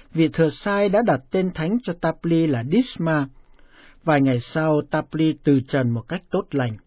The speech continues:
Kính thưa quý vị thính giả, theo giáo lý Kitô, trước mặt Chúa, tên tướng cướp Tabli sau khi chịu phép rửa tội, được thanh tẩy tất cả mọi tội lỗi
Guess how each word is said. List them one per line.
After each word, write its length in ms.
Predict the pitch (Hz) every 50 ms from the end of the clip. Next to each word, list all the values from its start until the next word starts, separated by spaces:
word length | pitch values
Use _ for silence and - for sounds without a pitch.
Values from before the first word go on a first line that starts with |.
| _ - - - - _ - - _ - - - - - _ - - - - - - - _
Kính 120 | 170 185 208
thưa 240 | - 160 156 143 123
quý 100 | - 175
vị 180 | 180 165 135 117 -
thính 180 | - 151 196 202
giả, 300 | 190 143 120 107 98 104 - - - - _
theo 340 | - 160 156 156 151 151 143
giáo 260 | 131 147 139 160 208
lý 300 | 226 175 165 175 220 240 -
Kitô, 540 | - 175 165 - - 170 165 165 165 160 156 156 - -
trước 200 | - 269 262 247
mặt 160 | 165 135 123 - -
Chúa, 300 | - 139 139 156 202 269 269 - - - - - - -
tên 220 | - 202 202 185 175
tướng 200 | 202 214 247 247
cướp 180 | - 254 262 262 -
Tabli 520 | - 165 156 - - 160 160 165 151 147 143 - - - -
sau 260 | - - - 202 196
khi 200 | 185 - 214 196 180
chịu 140 | - 151 127
phép 200 | 127 - 214 - -
rửa 200 | 151 139 127 110 - -
tội, 240 | 151 143 131 123 - - - - - - - -
được 200 | 156 156 156 - -
thanh 240 | - 214 214 214
tẩy 340 | 208 - 185 143 117 117 123 -
tất 220 | - 330 349 - _
cả 180 | - 143 120
mọi 240 | 113 131 139 139 131 - -
tội 160 | 160 143 127
lỗi 240 | 131 135 170 240